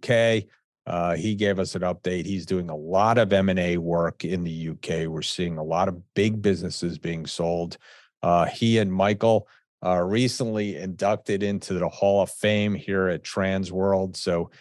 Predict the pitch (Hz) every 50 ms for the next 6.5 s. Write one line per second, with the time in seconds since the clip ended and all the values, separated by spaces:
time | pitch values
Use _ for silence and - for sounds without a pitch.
0 | _ _ _ _ _ - 82 82 85 85 87 90 101 104 101 85 - - - -
1 | 107 95 - _ _ _ _ - 92 92 87 92 101 107 101 95 95 92 90 87
2 | 85 85 85 - - - _ _ _ _ _ _ 95 95 92 90 85 82 85 _
3 | _ _ _ - - - 110 107 104 104 - _ - - _ _ _ _ 107 113
4 | 107 - 107 101 101 98 98 92 - - - 92 87 - - 95 92 92 85 -
5 | 90 87 85 80 87 87 87 87 - - 85 85 85 85 82 85 85 82 82 82
6 | 85 85 85 82 80 - 90 82 85